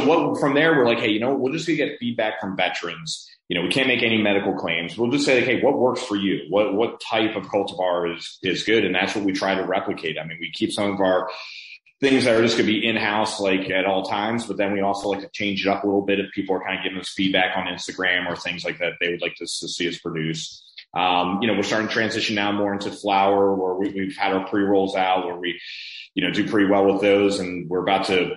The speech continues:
launch a really cool, exciting product. It's a Chillum, which has not been in California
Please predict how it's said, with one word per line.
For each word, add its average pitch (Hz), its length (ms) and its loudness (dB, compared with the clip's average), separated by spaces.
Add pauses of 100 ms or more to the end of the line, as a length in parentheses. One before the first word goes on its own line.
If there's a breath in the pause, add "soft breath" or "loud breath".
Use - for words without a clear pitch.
(120)
launch 107 420 2
a 95 160 2
really 113 300 4
cool, 104 220 4
exciting 98 400 0
product. 95 420 0
It's - 160 -8
a 82 100 -4
Chillum, 98 560 0 (640)
which 120 220 2
has 104 180 2
not 113 240 2
been 104 140 2
in 98 180 2
California 95 540 0